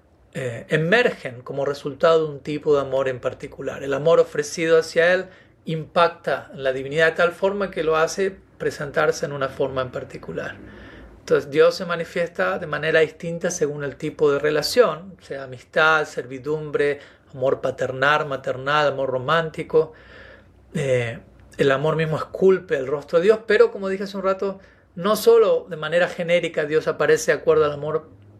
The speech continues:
de amigo de esta manera, no, de acuerdo al amor de amigo específico de cada corazón único, hay una forma única e irrepetible de Dios para corresponder con ese devoto en particular.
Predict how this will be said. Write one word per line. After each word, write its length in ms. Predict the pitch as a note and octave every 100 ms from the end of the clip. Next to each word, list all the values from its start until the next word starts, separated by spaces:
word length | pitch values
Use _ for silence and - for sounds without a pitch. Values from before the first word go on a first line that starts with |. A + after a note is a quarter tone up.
| -
de 120 | D3
amigo 320 | D3+ F3+ F3
de 80 | F3+
esta 180 | - D3+
manera, 340 | C#3 C3 C3+
no, 200 | F#3 E3+
de 80 | C#3
acuerdo 260 | - G#3
al 80 | F#3+
amor 360 | E3 E3 G3 F3
de 80 | E3+
amigo 280 | F3 F#3+
específico 800 | F3 - - - A3+ A3 G#3+ - E3+
de 120 | D3+
cada 260 | F#3 F#3
corazón 420 | F3+ E3+ D#3+ F3+ E3
único, 460 | G#3+ E3+ - C#3 - - - -
hay 140 | C3
una 120 | E3 E3
forma 300 | F3+ D#3+ E3
única 420 | E3 F3 F3 E3
e 40 |
irrepetible 640 | D3+ D3 D3 - E3 E3 D#3
de 60 |
Dios 220 | C#3+ F#3
para 240 | - D#3 C#3+
corresponder 720 | D#3 C#3+ - D#3 E3+ F3+ F#3
con 220 | E3 D3
ese 260 | D#3 - D#3+
devoto 340 | D3 C#3+ C#3+
en 80 | B2+
particular. 600 | - - - D3 B2